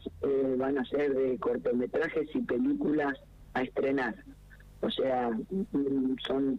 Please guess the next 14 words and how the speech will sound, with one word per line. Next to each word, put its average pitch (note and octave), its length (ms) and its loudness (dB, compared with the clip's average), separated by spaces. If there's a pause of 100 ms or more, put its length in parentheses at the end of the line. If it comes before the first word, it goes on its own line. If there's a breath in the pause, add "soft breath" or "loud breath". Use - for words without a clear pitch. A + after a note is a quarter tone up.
cortometrajes C#3+ 920 0
y D3 100 2
películas G3 580 2
que C#3+ 140 0
no D#3 120 2
se D3+ 160 0
han C#3+ 140 2
visto D3 280 0
todavía, C3+ 800 2
no C3+ 140 2
han C#3+ 120 2
estado C3+ 300 0
en C3+ 100 0
cartelera C#3 600 2